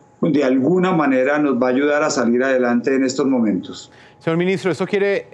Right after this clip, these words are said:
Speaker 2: qué quiere decir? ¿Es esta una situación que no se podía evitar?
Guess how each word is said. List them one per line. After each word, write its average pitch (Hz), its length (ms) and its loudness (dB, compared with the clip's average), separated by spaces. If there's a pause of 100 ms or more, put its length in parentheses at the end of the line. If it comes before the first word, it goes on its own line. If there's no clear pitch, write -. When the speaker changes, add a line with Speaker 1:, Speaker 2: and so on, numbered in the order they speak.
(120)
Speaker 2:
qué 170 80 -6
quiere 202 220 -2
decir? 147 480 -2 (400)
¿Es 143 140 -4
esta 208 840 0 (100)
una 202 220 0
situación 185 960 -2
que 165 140 -4
no 151 100 -2
se 190 80 -2
podía 151 340 -2
evitar? 233 540 -2